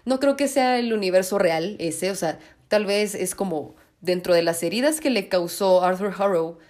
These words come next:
disparándole dentro de la tumba de Alejandro Magno, pues obviamente, como no tiene la protección de Khonshu y este poder de autosanación,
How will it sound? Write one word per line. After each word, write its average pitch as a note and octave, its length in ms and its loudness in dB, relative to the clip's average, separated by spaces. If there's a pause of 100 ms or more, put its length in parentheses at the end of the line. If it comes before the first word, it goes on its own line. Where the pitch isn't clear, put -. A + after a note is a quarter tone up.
(180)
disparándole F#3 760 0
dentro D#3 380 -8
de D3+ 80 -10
la D3 180 -8
tumba A3+ 280 4
de G#3 80 0
Alejandro F3+ 400 -4
Magno, F#3+ 500 -2 (720)
pues E3+ 340 -2
obviamente, A#3+ 520 2
como F#3 220 0
no A#3 100 0
tiene E4+ 180 -2
la C#4+ 120 0
protección G#3 400 -8
de G#3+ 140 -8
Khonshu G#3+ 600 0
y D#3 200 0
este E3+ 440 -2
poder E3 540 -2
de E3+ 160 -4
autosanación, E3 880 -4